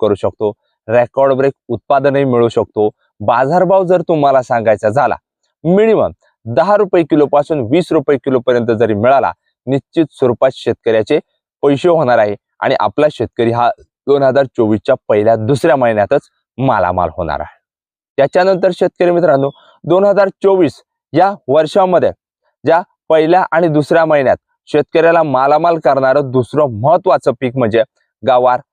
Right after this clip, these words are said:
लागवड. हो शेतकरी मित्रांनो, लक्षात घ्या, आपल्याला गवार या पिकाची लागवड करायची आहे. आता लक्षात घ्या, गवार पिकाच्या ज्या व्हरायटी आहे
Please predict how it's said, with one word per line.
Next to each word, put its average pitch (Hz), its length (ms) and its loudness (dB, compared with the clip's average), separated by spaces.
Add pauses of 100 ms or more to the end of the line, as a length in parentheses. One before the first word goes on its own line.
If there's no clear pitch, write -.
(160)
लागवड. 101 420 0 (800)
हो 143 120 0
शेतकरी 139 400 -2
मित्रांनो, 131 400 0 (680)
लक्षात 120 340 0
घ्या, 131 200 0 (360)
आपल्याला 156 360 0
गवार 139 360 2 (100)
या 147 120 2 (120)
पिकाची 143 400 -2
लागवड 131 260 0
करायची 117 400 0
आहे. 82 80 -8 (300)
आता 139 280 0
लक्षात 147 340 0
घ्या, 120 220 0 (360)
गवार 151 380 2 (120)
पिकाच्या 147 400 0
ज्या 156 180 2
व्हरायटी 156 640 0
आहे 101 160 0